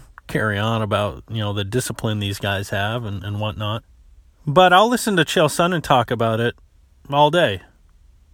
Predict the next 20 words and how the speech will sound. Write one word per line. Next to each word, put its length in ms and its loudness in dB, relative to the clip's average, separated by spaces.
I 180 4
will 160 0
listen 260 -2
to 80 0
Chael 300 0
Sonnen 340 -2
tell, 320 -6
<laughs> 100 -8
he 120 0
has 160 0
a 80 0
video, 440 0
and 100 -2
it's 200 -2
like, 300 2
the 180 0
title 500 0
is 80 -4
something 500 -4
like, 380 0